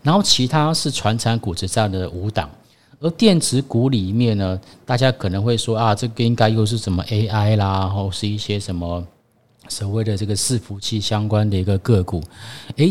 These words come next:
这让我很意外的是，其实在这二十八档的投信连续买超的个股当中，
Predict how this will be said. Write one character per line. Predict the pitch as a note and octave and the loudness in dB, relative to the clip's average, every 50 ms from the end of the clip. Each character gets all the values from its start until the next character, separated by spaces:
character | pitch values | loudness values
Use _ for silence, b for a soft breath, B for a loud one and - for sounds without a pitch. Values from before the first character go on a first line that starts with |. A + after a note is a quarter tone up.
| - | 2
这 | - - F#3+ | 2 4 6
让 | G3 F3 D3 | 8 8 8
我 | F#3+ A#2+ | 6 6
很 | G2+ - C#3+ | 4 2 0
意 | C#3+ | 2
外 | C#3 C3+ B2+ A#2 | 4 4 4 4
的 | A2 | 2
是， | G#2+ - C3 A2+ | 2 2 0 0
其 | - - E3 | 0 0 -2
实 | E3 - D#3+ | 2 2 0
在 | D#3+ - E3 D#3 | 2 4 2 2
这 | D3 - D#3+ C#3 | 2 2 -2 0
二 | D3+ E3 D3+ | 2 0 0
十 | - - | 0 -2
八 | C3 - - B2 B2 B2+ C3 | -8 -4 0 2 2 2 2
档 | - - F#2+ F2 F2+ F#2+ | 0 0 -2 -2 0 -2
的 | F#2 G2 F#2 | -2 -2 -4
投 | - - - G2 G#2 A2 | -4 -6 -4 -2 -2 0
信 | A2+ - B2+ A2+ G#2 G2+ G2+ | 2 2 2 2 2 0 0
连 | G#2 G2+ G2 G#2+ B2 | 0 0 0 0 -2
续 | B2+ - - D3+ C3+ | -2 -2 -2 0 2
买 | A#2+ A2 F#2+ F2 E2+ F2+ | 2 4 2 2 0 -2
超 | - - - G#2+ G#2 G#2+ G#2+ | -4 -2 -2 0 0 2 2
的 | G#2+ G#2 G2 F#2+ F#2+ G2 G#2+ A2 | 2 2 2 0 0 -2 -2 -4
个 | A2 - D3+ C#3 | -4 0 2 2
股 | A2+ - F#2 E2 | 2 2 -2 -4
当 | E2+ - G2 G2 G2+ G2+ | -2 -2 0 0 0 -2
中， | - G#2+ G2 G2 | -2 -2 -2 -2